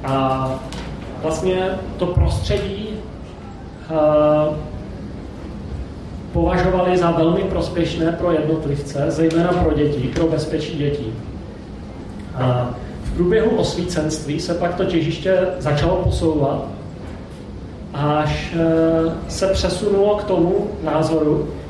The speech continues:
že člověk už nenachází smysl v tom, že se vzdá vlastní svobody a zaváže se plnit rodinné, manželské či státní zodpovědnosti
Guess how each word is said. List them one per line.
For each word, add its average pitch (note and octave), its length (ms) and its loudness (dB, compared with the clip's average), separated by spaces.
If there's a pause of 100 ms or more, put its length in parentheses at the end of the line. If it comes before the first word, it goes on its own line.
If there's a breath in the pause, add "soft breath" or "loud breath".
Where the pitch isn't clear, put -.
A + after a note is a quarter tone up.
(120)
že D3+ 140 0
člověk F3+ 680 2
už - 180 -6
nenachází F3+ 520 2
smysl F3+ 300 -2
v - 160 -4
tom, D#3+ 260 2
že E3 120 0
se F3+ 120 -2
vzdá F3 580 0
vlastní D#3 440 0
svobody D3+ 640 0 (300)
a C#3+ 80 -4
zaváže E3+ 480 2
se F#3 140 0
plnit F3 460 0
rodinné, E3 420 2
manželské D#3 680 0
či D#3 120 -2
státní D#3+ 440 0
zodpovědnosti C#3+ 880 -2